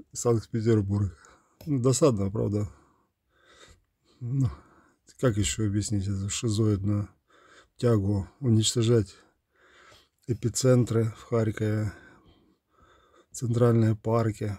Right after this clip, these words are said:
в Харькове? Тут ноль. Так.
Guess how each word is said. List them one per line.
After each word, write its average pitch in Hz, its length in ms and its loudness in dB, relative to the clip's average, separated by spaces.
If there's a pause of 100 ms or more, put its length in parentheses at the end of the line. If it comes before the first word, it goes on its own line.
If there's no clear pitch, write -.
в - 20 -20
Харькове? 107 720 -6 (1400)
Тут 113 180 -10
ноль. 107 340 -2 (2250)
Так. 131 600 0